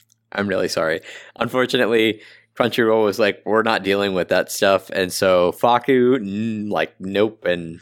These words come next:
you know, J-List, nope, no one was there for hentai. Um. Okay, so, uh,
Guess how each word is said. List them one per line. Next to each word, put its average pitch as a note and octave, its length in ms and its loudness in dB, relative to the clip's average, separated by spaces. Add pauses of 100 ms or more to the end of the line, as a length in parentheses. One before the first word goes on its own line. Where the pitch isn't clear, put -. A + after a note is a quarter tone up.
you F2 140 -4
know, D2+ 160 -4 (420)
J-List, A2 560 0
nope, G#2 320 -4 (200)
no G2+ 220 0
one G#2 200 2
was F2 140 0
there E2 340 -2 (400)
for E2+ 440 0 (240)
hentai. - 300 -8 (1300)
Um. F2 580 4 (1700)
Okay, F#2+ 320 -4
so, F#2 680 2 (3250)
uh, G#2+ 920 0